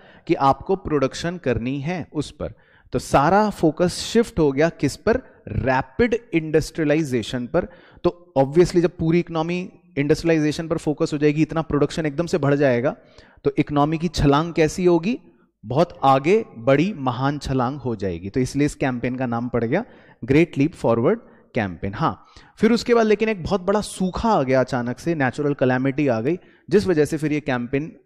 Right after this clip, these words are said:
फ्लॉप हो गया। मतलब फ्लॉप मतलब खत्म हो गया, और कई वर्षों तक चाइना में काफ़ी डेथ्स हुई और फिलहाल ये कैंपेन का असर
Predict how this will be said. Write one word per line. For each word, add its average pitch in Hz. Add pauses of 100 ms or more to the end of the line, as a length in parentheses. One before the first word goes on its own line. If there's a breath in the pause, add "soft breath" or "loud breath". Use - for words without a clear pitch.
फ्लॉप 113
हो 135
गया। 160
मतलब 175
फ्लॉप 180
मतलब 175
खत्म 147
हो 160
गया, 175 (280 soft breath)
और 143
कई 202
वर्षों 151
तक 151
चाइना 139
में 143 (260)
काफ़ी 131
डेथ्स 120
हुई 220 (380 soft breath)
और 135
फिलहाल 160
ये 170
कैंपेन 139
का 147
असर 185